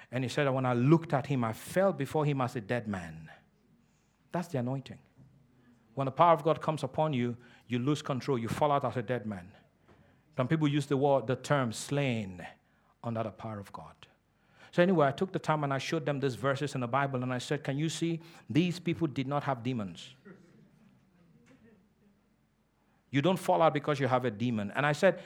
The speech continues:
"Listen, people, even if you have a demon, fall out and let the demon go." <laughs> Is it not better that way?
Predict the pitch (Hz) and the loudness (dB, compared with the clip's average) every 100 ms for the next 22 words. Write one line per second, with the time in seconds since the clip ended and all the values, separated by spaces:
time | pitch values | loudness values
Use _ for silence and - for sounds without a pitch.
0 | - 170 196 151 123 120 107 - 226 214 | -6 2 2 2 -2 -4 -6 -8 -4 0
1 | 220 185 151 156 151 127 151 151 - 233 | 0 0 0 0 -2 -2 -2 -2 -2 0
2 | 214 196 175 185 156 180 175 156 180 160 | 0 0 0 0 0 -2 -4 -4 -8 -12
3 | - _ - - 254 - 294 - - - | -18 _ -20 -18 -16 -14 -14 -14 -12 -12
4 | - - - - - - - - - - | -14 -14 -14 -16 -16 -18 -18 -20 -20 -20
5 | - - - - 208 - - - - 160 | -20 -20 -20 -4 -4 -4 -4 -4 -4 -8
6 | - - - - - - - 170 233 214 | -8 -20 -20 -18 -18 -6 2 6 8 8
7 | 220 214 120 117 - | 8 6 0 -2 -4